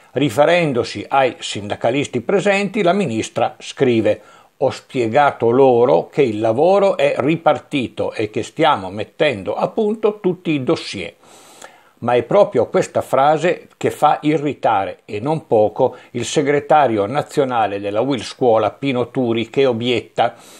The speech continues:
"La ministra dimentica che la politica, come il sindacato, è confronto, negoziato, scelte, sintesi.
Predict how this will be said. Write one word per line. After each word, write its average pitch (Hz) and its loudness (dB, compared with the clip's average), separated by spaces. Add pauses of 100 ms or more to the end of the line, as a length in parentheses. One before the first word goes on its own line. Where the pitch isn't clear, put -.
(460)
"La 120 0
ministra 151 0
dimentica 135 -2
che 147 2
la 139 2
politica, 156 0
come 107 -6
il 95 -12
sindacato, 120 0
è 131 2
confronto, 139 0
negoziato, 127 0
scelte, 107 -2
sintesi. 87 -8